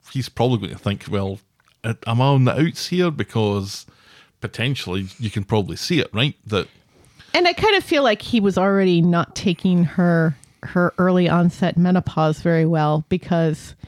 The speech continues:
Speaker 1: Oh, no, he was, he was
Speaker 2: he
Speaker 1: terrible.
Speaker 2: was
Speaker 1: <laughs> He was terrible.
Speaker 2: he was just, he was doing and saying the wrong things and then taking offense when she was grumpy and snappy and not
Speaker 1: Mm-hmm.
Speaker 2: realizing, "Wait a second.
Speaker 1: Right.
Speaker 2: This is because of the hormonal changes.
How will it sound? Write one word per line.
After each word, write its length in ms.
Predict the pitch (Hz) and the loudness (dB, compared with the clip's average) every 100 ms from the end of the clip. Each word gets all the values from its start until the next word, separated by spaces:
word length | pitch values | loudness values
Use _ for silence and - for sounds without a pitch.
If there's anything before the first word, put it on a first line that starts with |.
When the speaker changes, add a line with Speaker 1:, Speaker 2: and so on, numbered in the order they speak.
| - | -4
Speaker 1:
Oh, 180 | 127 - | -4 -2
no, 140 | 131 143 | 0 0
he 100 | 117 | -2
was, 120 | 107 - | -8 -6
he 60 | 135 | -6
was 140 | - | -4
Speaker 2:
he 60 | 135 | -6
Speaker 1:
terrible. 420 | - - 240 220 | -6 0 4 4
Speaker 2:
was 460 | 220 214 196 - - - - | 4 4 0 -4 -14 -18 -16
Speaker 1:
<laughs> 220 | - - | -18 -4
He 120 | 175 - - | -2 -2 -8
was 220 | 131 - | -12 -14
terrible. 500 | - 135 131 107 - | -8 -2 -2 -2 -2
Speaker 2:
he 160 | 262 262 | 0 2
was 160 | 269 | 0
just, 280 | - 277 - - - | -2 -4 -6 -16 -4
he 140 | 220 | 0
was 200 | 240 220 - _ | 0 -2 -8 _
doing 340 | - 269 277 262 | -2 0 2 2
and 160 | 233 | 2
saying 360 | 233 214 220 226 | 0 0 2 2
the 100 | 214 | 2
wrong 380 | 202 208 214 214 | 2 2 2 0
things 400 | 214 208 208 208 | 0 2 2 2
and 100 | 196 | 2
then 140 | 190 | 0
taking 400 | 185 254 349 262 | 0 0 2 2
offense 560 | 226 - 202 202 202 - | 0 0 0 0 -2 -2
when 100 | 190 | -2
she 140 | - | 0
was 160 | 196 190 | -2 -2
grumpy 400 | - 196 202 196 | -2 0 0 0
and 120 | 185 | 0
snappy 600 | - 202 180 - 185 175 | 0 0 0 2 2 2
and 120 | 170 | 4
not 220 | 180 185 | 4 4
Speaker 1:
Mm-hmm. 100 | 98 | 2
Speaker 2:
realizing, 460 | 190 190 185 185 180 | 2 2 2 2 0
"Wait 220 | 190 202 | 2 2
a 40 | 240 | 0
second. 500 | - 175 165 151 - _ - | -2 -2 -2 -2 -6 _ -8
Speaker 1:
Right. 220 | 123 - - - | -6 -6 -10 -6
Speaker 2:
This 180 | - | -2
is 220 | 220 214 - _ - | 0 -2 -8 _ -8
because 260 | 233 - 220 | -4 -2 -2
of 100 | 202 | 0
the 100 | 214 | 0
hormonal 600 | 254 226 247 269 240 202 | 2 2 4 4 2 0
changes. 720 | - 190 185 185 175 - - | 0 2 2 0 0 -6 -18